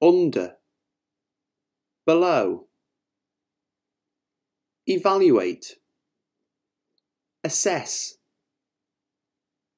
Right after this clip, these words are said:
evaluate, assess. Extra, additional, extra, additional.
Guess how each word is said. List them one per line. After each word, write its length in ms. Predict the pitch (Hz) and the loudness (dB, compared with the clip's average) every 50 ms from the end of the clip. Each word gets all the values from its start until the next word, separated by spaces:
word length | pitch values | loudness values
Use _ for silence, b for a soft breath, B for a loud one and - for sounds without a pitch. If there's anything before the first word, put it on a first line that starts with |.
| _ _ _ _ _ _ - | _ _ _ _ _ _ -4
evaluate, 880 | 147 147 120 151 147 147 151 139 123 107 101 98 90 - - - - _ _ _ _ _ _ _ _ _ _ _ _ _ _ _ _ _ _ _ _ _ _ _ _ _ _ _ - | -4 -2 0 0 0 2 2 2 0 0 0 -2 -6 -8 -12 -20 -20 _ _ _ _ _ _ _ _ _ _ _ _ _ _ _ _ _ _ _ _ _ _ _ _ _ _ _ -8
assess. 720 | - 151 - - - 196 180 143 117 - - - - - - _ _ _ _ _ _ _ _ _ _ _ _ _ _ _ _ _ _ _ _ _ _ _ _ _ _ _ _ _ _ _ _ _ _ _ _ _ _ _ - | -8 -6 -4 -2 -2 -2 -4 -4 -8 -10 -12 -12 -12 -12 -14 _ _ _ _ _ _ _ _ _ _ _ _ _ _ _ _ _ _ _ _ _ _ _ _ _ _ _ _ _ _ _ _ _ _ _ _ _ _ _ -2
Extra, 580 | 165 156 - - - - - - 98 - - - _ _ _ _ _ _ _ _ _ _ _ _ _ _ _ _ _ _ _ _ _ _ _ _ _ _ _ _ _ _ - | -2 -2 -2 -8 -12 -8 -6 -6 -6 -8 -10 -20 _ _ _ _ _ _ _ _ _ _ _ _ _ _ _ _ _ _ _ _ _ _ _ _ _ _ _ _ _ _ -4
additional, 640 | 175 - - 208 208 - - - 110 92 - - _ _ _ _ _ _ _ _ _ _ _ _ _ _ _ _ _ _ _ _ _ _ _ _ _ _ _ _ _ _ _ _ _ _ _ - | -4 0 0 -2 -2 -2 -4 -6 -6 -6 -8 -10 _ _ _ _ _ _ _ _ _ _ _ _ _ _ _ _ _ _ _ _ _ _ _ _ _ _ _ _ _ _ _ _ _ _ _ -6
extra, 640 | 139 143 - - - - - - - 107 90 - - _ _ _ _ _ _ _ _ _ _ _ _ _ _ _ _ _ _ _ _ _ _ _ _ _ - | -6 -6 -6 -6 -8 -12 -12 -8 -6 -8 -8 -8 -12 _ _ _ _ _ _ _ _ _ _ _ _ _ _ _ _ _ _ _ _ _ _ _ _ _ -4
additional. 720 | - 170 151 - 202 185 - - 135 117 101 - - - | -4 -2 4 6 4 4 4 -2 -4 -4 -4 -4 -8 -16